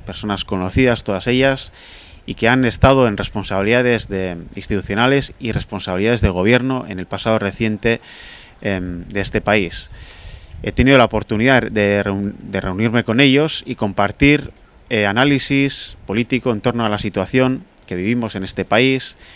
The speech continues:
en nuestro contexto más cercano, y también analizar la, la, el contexto que se abre en torno a las elecciones,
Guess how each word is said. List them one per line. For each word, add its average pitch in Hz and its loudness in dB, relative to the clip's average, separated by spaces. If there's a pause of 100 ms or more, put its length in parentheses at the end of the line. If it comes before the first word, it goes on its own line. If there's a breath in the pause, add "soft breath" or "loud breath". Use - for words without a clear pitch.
(180 loud breath)
en - -14
nuestro 101 -4
contexto 104 -2
más 104 -6
cercano, 131 0 (460 loud breath)
y 117 -4
también 127 4
analizar 110 2
la, 92 -2 (560)
la, 92 -4
el 98 -6
contexto 120 -2
que 104 -6
se 107 -4
abre 113 0
en 95 -4
torno 113 -2
a 98 -2
las 92 -4
elecciones, 117 -2